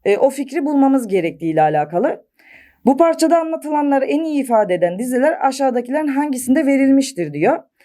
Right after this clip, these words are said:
Şimdi metni okuyalım önce. Sonra metinde aslında ne anlatmak istediğine bakalım. Aşağıdaki dizelerde bu anlatılan şeyle uyumlu ifadeyi bulmaya çalışalım.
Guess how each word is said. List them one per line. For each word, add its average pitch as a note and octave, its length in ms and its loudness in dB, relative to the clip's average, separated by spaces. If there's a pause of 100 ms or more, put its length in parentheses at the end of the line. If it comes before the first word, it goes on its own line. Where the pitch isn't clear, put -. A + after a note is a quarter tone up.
(240)
Şimdi A3+ 160 2
metni D#4+ 260 0
okuyalım A#3 380 -2
önce. F#3 420 -2 (260)
Sonra C4+ 220 2
metinde C#4+ 360 0
aslında C4+ 300 -2
ne F#3 120 -4
anlatmak C4+ 420 -2
istediğine D4+ 460 -2
bakalım. D#4 420 0 (360)
Aşağıdaki G#3+ 480 0
dizelerde A3+ 500 0
bu C4 80 2
anlatılan C4 440 -2
şeyle A3 280 -2
uyumlu C4 520 0
ifadeyi C4+ 480 0
bulmaya A#3 300 0
çalışalım. D#3+ 600 -2